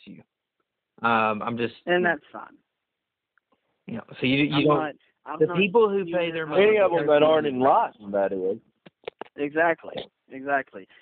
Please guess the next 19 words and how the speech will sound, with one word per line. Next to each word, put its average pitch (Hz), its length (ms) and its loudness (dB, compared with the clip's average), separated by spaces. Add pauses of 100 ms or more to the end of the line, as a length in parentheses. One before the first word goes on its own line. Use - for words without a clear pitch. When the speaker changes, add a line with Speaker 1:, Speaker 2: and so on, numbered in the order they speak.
(100)
Speaker 2:
Well, 143 140 -2
I'm 180 100 -2
not 208 180 -6
here 185 280 -16
to 175 80 -14
make 156 200 -14 (100)
friends. 117 340 -16 (100)
I'm 143 200 -6
here 156 360 -10 (120)
to 127 300 -6 (360)
be 143 160 -6
the 180 80 -10
best, 131 300 -4 (300)
which 120 220 -12 (100)
I 135 220 -8
am, 113 260 -16 (480)
and 120 760 -10
get 160 180 -10
paid 123 340 -8